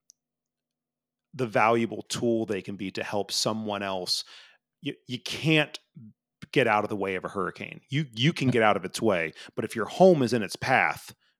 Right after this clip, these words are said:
Speaker 1: that's
Speaker 2: Yeah.
Speaker 1: it.
Speaker 2: Yep.
Speaker 1: Like, so there's, so what I mean
Speaker 2: All you
Speaker 1: by,
Speaker 2: can do
Speaker 1: you
Speaker 2: is
Speaker 1: know,
Speaker 2: prepare.
Speaker 1: avoid it is avoid some of the outcomes. So
Speaker 2: Yeah.
Speaker 1: those out-,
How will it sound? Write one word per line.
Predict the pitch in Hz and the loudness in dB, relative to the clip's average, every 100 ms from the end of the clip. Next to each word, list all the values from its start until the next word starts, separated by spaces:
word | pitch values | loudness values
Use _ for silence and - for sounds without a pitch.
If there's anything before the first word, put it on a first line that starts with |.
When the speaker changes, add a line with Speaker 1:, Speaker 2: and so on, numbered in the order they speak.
| _ _ _ - | _ _ _ -2
Speaker 1:
that's | 151 160 | 0 2
Speaker 2:
Yeah. | 135 | 2
Speaker 1:
it. | - - - - | 0 -8 -8 0
Speaker 2:
Yep. | 131 120 | 2 2
Speaker 1:
Like, | 123 | 2
so | 139 | 6
there's, | 139 120 - - | 6 4 -2 -4
so | - 143 | 4 6
what | 127 | 8
I | 131 | 6
mean | 135 170 | 6 8
Speaker 2:
All | |
you | 139 | 8
Speaker 1:
by, | 127 | 8
Speaker 2:
can | 101 | 6
do | |
Speaker 1:
you | 95 | 4
Speaker 2:
is | |
Speaker 1:
know, | - 135 | 2 0
Speaker 2:
prepare. | - 135 | 6 8
Speaker 1:
avoid | 139 123 | 8 6
it | 113 113 | 2 -2
is | 107 - - - | -6 -6 -10 -2
avoid | 127 104 123 123 113 - - 107 | -2 2 4 4 2 -6 -16 -8
some | - 127 | -6 -4
of | 104 | -4
the | 107 | -2
outcomes. | 104 - - - - - 165 | -2 -4 -8 -14 -10 -8 -4
So | - | 2
Speaker 2:
Yeah. | 131 | 4
Speaker 1:
those | 135 - | 4 6
out-, | 156 165 | 6 4